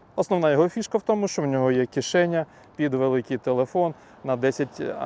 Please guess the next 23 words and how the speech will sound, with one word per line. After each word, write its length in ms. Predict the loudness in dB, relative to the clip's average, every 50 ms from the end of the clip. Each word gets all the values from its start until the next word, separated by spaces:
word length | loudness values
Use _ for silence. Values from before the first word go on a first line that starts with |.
| -6 -6 -8 -8 -6
тисяч 320 | -6 -2 0 -2 -2 0
ампер-час 720 | -2 -4 -2 0 -2 -2 -2 -2 0 4 4 4 4 4 2
або 200 | 2 2 2 -2
сімнадцятий 720 | -2 -6 -10 -8 -4 -4 -4 -4 -4 -8 -8 -8 -8 -8
Pro 220 | -6 -6 -6 -4
Max, 220 | -4 -4 -4 -4 -8
або 160 | -8 -8 -8 -8
шістнадцятий 600 | -8 -8 -2 2 2 2 2 2 -2 0 0 -2
Pro 200 | -2 -2 -2 0
Max. 260 | 0 -2 -2 -4 -8 -18 -20 -6 -2
Яка 260 | -2 2 4 4 4
ж 80 | 4 4
у 40 | 2
нас 240 | 0 0 -2 -2 -2
є 180 | -2 -2 -2 0 2
палітра 380 | 2 2 2 0 0 -2 -4
кольорів? 440 | -2 -2 -2 0 0 0 0 -2 -4 -6 -10 -20 -20 -6 -2
Коньячний 540 | -2 0 2 4 4 4 4 2 -4 -2 0
Crazy 320 | 2 2 2 2 2 -2
Horse, 260 | 0 0 -2 0 -2
який 220 | -6 -6 -4 -4 -2
на 120 | 0 0
мені, 360 | 0 -2 -2 -2 -4 -6 -8